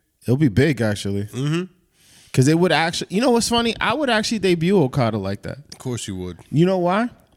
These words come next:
Speaker 1: So Logan Paul is name recognition, right? That's the
Speaker 2: Yes.
Speaker 1: only reason he's there.
Speaker 2: Yeah.
Speaker 1: But he's, he's putting in the work, so you gotta give him that.
Speaker 2: No, you don't.
Speaker 1: Yes, you do.
Speaker 2: No, you don't.
Speaker 1: Okay. So <laughs> he's name recognition,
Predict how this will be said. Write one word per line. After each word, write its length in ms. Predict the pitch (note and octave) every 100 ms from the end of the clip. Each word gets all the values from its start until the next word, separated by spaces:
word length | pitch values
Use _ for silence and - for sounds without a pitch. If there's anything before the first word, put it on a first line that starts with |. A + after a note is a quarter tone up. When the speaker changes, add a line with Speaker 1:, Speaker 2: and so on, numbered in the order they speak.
| _ _ _ - _ _ -
Speaker 1:
So 340 | - D#3+ C3
Logan 360 | A#2+ F3+ B3 A#3+
Paul 300 | - G#3 D#3
is 140 | C#3+ B2
name 260 | C3 B2+
recognition, 580 | A2 - F#2+ F2+ - E2
right? 180 | G2 G#2
That's 160 | C#3+ F3+
the 60 |
Speaker 2:
Yes. 60 | -
Speaker 1:
only 140 | G#3+ A3
reason 200 | G#3 E3
he's 180 | D3+
there. 220 | A#2 F2+ - - -
Speaker 2:
Yeah. 160 | F2+
Speaker 1:
But 180 | F3 -
he's, 380 | C#3 F3+ D3+ - -
he's 200 | - D#3
putting 300 | - F3 D#3
in 80 | C#3+
the 60 | B2
work, 240 | A2 F#2
so 120 | -
you 80 | A2+
gotta 200 | B2+ A#2+
give 140 | A#2 A2
him 140 | G#2
that. 180 | F2 -
Speaker 2:
No, 80 | F#2+
you 100 | F2
don't. 280 | F2 - -
Speaker 1:
Yes, 220 | A2 B2 -
you 60 |
do. 100 | A2+ - -
Speaker 2:
No, 80 |
you 100 | F#2+
don't. 100 | - _ _ _ _ _ _ _ _ _ _ -
Speaker 1:
Okay. 180 | C3 - - _ _ _ _
So 260 | - D3+ D3 G#2+ - - _
<laughs> 420 | - - - - -
he's 180 | C3+
name 260 | D3 F#3 G#3
recognition, 760 | E3 D3 B2+ A#2+ G#2+ F#2 F2+